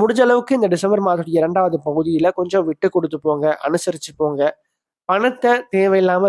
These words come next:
செலவு பண்ணாதீங்க. அத்தியாவசியமான விஷயத்துக்கு மட்டும் செலவு பண்ணுங்க. ஏன்னா விரயங்கள் கொஞ்சம் அதிகமாகவே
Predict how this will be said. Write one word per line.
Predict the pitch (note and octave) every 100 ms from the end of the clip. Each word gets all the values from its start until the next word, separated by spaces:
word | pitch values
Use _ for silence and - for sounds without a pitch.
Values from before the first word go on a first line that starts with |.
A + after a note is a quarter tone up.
| -
செலவு | D#3 E3+ D#3
பண்ணாதீங்க. | D3+ D3 C#3+ C#3 D3+ C#3+
அத்தியாவசியமான | - G3 F#3 F3+ F#3 F#3 F#3 F3
விஷயத்துக்கு | D#3+ - D3+ D3
மட்டும் | D3 C#3
செலவு | C#3+ D3
பண்ணுங்க. | D3 C#3+ C#3+
ஏன்னா | F#3 E3
விரயங்கள் | F#3 A#3+ B3+ B3 A3
கொஞ்சம் | F#3+ D3+
அதிகமாகவே | E3 E3 D#3+ D#3+